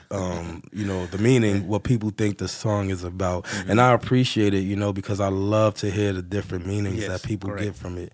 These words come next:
Speaker 2: Mm-hmm.
Speaker 1: However,
Speaker 2: Uh-huh.
Speaker 1: you know, more than just giving a woman what she wants,
Speaker 2: Mm-hmm.
Speaker 1: um,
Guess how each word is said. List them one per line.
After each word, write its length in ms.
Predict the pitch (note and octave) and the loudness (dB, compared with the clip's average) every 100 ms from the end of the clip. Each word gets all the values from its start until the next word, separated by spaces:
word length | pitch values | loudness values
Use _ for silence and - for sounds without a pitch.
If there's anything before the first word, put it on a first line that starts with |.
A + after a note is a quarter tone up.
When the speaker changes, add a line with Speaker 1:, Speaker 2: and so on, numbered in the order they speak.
| _ | _
Speaker 2:
Mm-hmm. 300 | G#2 F2+ F2 F2 | -16 -14 -14 0
Speaker 1:
However, 840 | G#2 G#2 - B2+ C#3+ A2 G2 F2 - | 2 2 2 6 6 6 0 0 -8
Speaker 2:
Uh-huh. 400 | F2+ F2 F2+ - _ _ _ _ A#2+ | -18 -16 -16 -16 _ _ _ _ 0
Speaker 1:
you 80 | |
know, 400 | A#2 A2 G#2+ G#2 - _ - | 4 6 6 2 -4 _ -2
more 360 | A2 C#3 D#3+ | 4 8 8
than 280 | C3+ B2+ A#2 | 6 6 6
just 240 | B2 G#2+ G#2 | 4 0 2
giving 260 | A#2+ A2+ | 2 2
a 100 | G#2+ | -2
woman 420 | F#2 F#2+ A2+ G#2 F#2 | -2 -2 -2 -2 -2
what 240 | G2+ A2+ | 0 0
she 240 | - A#2+ A#2 | -2 -4 -2
wants, 480 | A#2+ B2 - - | 0 -2 -4 -10
Speaker 2:
Mm-hmm. 800 | G#2 F#2 G2 F#2+ - _ _ - | -12 -14 -18 -20 -20 _ _ -4
Speaker 1:
um, 460 | G#2 G2+ G2 G2 F#2+ | -2 0 0 -2 -6